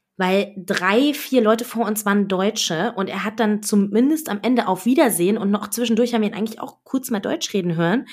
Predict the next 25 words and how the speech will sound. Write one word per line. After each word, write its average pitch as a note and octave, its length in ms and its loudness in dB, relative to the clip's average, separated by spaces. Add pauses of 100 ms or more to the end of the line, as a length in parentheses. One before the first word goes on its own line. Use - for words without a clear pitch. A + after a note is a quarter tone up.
(120)
Ich - 80 -8
weiß G3 120 4
nicht, A#3+ 100 2
ob G3 80 -4
er G3+ 80 4
nur F3+ 200 2
deutsche F#3 400 -4
Brocken F3 440 -2
kann D#4+ 280 -2
oder G3+ 200 -2
ob - 80 -8
er F#3 160 -2 (480)
Deutscher F#3 320 0
ist. D4+ 200 0 (400)
Ich F#3 160 -6
hab's, - 300 -6
ich F3 140 -6
hab G#3 100 0
erstmal G3+ 220 4
alles F#3 140 0
auf F3+ 100 -4
Englisch A#3+ 260 0
gemacht, C4 360 0
weil, E3+ 300 2 (380)
ähm, E3+ 380 0